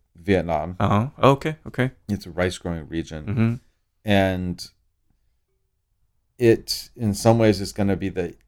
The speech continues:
Speaker 1: easiest baijiu
Speaker 2: Yeah.
Speaker 1: for the uninitiated.
Speaker 2: I see.
Speaker 1: So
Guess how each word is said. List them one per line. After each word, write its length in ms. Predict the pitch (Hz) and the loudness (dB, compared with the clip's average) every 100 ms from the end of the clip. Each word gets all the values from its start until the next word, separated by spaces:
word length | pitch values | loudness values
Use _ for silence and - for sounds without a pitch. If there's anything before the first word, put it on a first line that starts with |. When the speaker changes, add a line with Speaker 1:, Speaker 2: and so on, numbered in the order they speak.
| _ | _
Speaker 1:
easiest 840 | 123 117 110 98 90 87 - - _ _ _ _ | -4 2 2 2 0 0 -6 -18 _ _ _ _
baijiu 500 | - 85 87 80 82 - | -2 -2 -4 -12 -12 -4
Speaker 2:
Yeah. 260 | 98 78 - _ _ | -2 -2 -6 _ _
Speaker 1:
for 380 | _ 101 95 90 87 - - | _ 2 4 2 -2 -16 -14
the 420 | 95 90 85 82 - | -10 -6 -8 -8 -4
uninitiated. 720 | 98 90 85 - - - - - | -2 -2 -8 -14 -20 -20 -18 -6
Speaker 2:
I 80 | 98 | -4
see. 260 | - 110 _ _ _ _ _ _ _ _ _ _ | -4 -14 _ _ _ _ _ _ _ _ _ _
Speaker 1:
So 340 | - 101 87 | 0 0 0